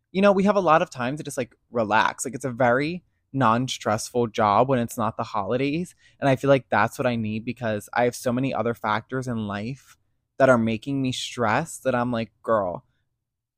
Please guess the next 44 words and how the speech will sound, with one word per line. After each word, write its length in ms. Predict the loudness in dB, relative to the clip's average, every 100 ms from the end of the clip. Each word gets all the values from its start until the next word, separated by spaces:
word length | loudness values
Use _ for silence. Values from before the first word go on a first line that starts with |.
| _
you 160 | 0 0
just 180 | 0 0
need 140 | 0
a 60 | 2
little 180 | 2 0
more 160 | 0
of 60 | -2
a 40 |
chill 260 | -4 -4 0
job," 320 | 2 2 0 -2
even 260 | 0 0
if 140 | 0 -4
it's, 140 | -2
like, 260 | -2 -2 -2
a 60 | 0
little 240 | 2 2
bit 120 | 2 0
of 100 | -2
a 60 |
pay 220 | -2 -4
cut 360 | -4 -2 -2 -2
from 440 | -4 -2 -2 -8 _ _ _ _ 0
my 160 | 0
serving 440 | 2 0 0 -2 -4
gig, 180 | -4
which 160 | -6 -8
is 100 | -10
completely 840 | -10 -12 -10 -8 -4 -4 -4 -6 _ _ _ _ _ _ _ _ -6
fine. 360 | 2 2 2
Like, 140 | -2 -4
sometimes 300 | -4 -2 -2
I 40 |
get 120 | -2
a 40 | 0
little 180 | 0
down 240 | 0 0 -2
thinking 320 | -6 -6 -2
about 200 | 2 2
it. 60 | 2
Like, 160 | 0
I 100 | 2
would 220 | 2 -2
make, 180 | -6 -6
like, 220 | -6 -8